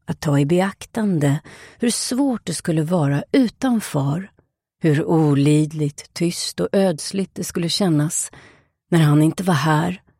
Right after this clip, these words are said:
Och nu var hon den som behövde småprata för att få kunderna att trivas.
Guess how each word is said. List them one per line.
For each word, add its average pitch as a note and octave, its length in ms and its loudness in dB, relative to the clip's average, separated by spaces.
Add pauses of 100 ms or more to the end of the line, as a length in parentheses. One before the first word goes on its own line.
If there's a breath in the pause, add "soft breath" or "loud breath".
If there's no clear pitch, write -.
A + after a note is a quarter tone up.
(580)
Och D#3 120 2
nu D3+ 140 6
var D3+ 120 4
hon E3 360 2
den D#3 300 2
som F3+ 180 -2
behövde F3 280 0
småprata F#3 1000 -2 (360 loud breath)
för A3 100 2
att - 80 -2
få B3 120 0
kunderna E3 600 2
att - 100 -10
trivas. E3 760 -2